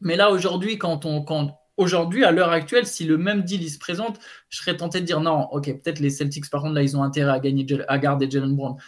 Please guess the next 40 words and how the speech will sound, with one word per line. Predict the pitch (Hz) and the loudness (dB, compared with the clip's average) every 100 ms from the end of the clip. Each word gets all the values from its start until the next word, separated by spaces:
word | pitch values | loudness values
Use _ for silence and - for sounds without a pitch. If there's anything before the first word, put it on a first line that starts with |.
| - 147 | -4 0
L'équipe | 156 208 185 | 0 0 -2
est | 175 | 0
trop | 202 | -2
forte | 190 220 214 - - - - | 0 0 0 -2 -12 -8 0
et | 165 | 2
lui, | 180 220 | 2 2
il | 196 | 2
est | 156 | 2
trop | - 190 | 2 -2
fort | - 202 175 | 2 2 4
individuellement | 165 160 156 160 165 180 196 - _ _ _ | 0 -2 0 0 0 -2 -2 -6 _ _ _
pour | 165 147 | -6 -2
que | 156 | -4
tu | 143 | -2
le | 160 | -2
sacrifies | - 156 - 151 190 - | 0 0 0 -4 -4 -6
pour | 147 | 0
un | 147 | 0
joueur | 143 160 | 2 2
encore | 147 143 143 | 2 0 -4
plus | - 139 | -6 -6
fort, | - 135 - - | -2 -4 -4 -16
je | - | -10
pense, | 127 - - | -10 -8 0
aujourd'hui. | 175 180 165 143 135 - - - _ | 2 4 4 2 0 -4 -20 -20 _
Et, | 147 143 143 147 156 | 2 6 6 4 2
et | |
c'est | 147 160 | 0 -2
sur | 147 180 | -4 0
ça, | 208 196 185 | 4 6 4
sur | 143 | 0
les, | 143 | -2
sur | 143 147 | 0 0
les, | 147 147 | 2 0
sur | 143 139 | 0 2
les | 143 | 2
rumeurs | 139 139 135 | 4 2 0
de | 131 | -4
transfert, | 127 135 - 135 120 | -8 -12 -8 -8 -6
euh, | 113 | -10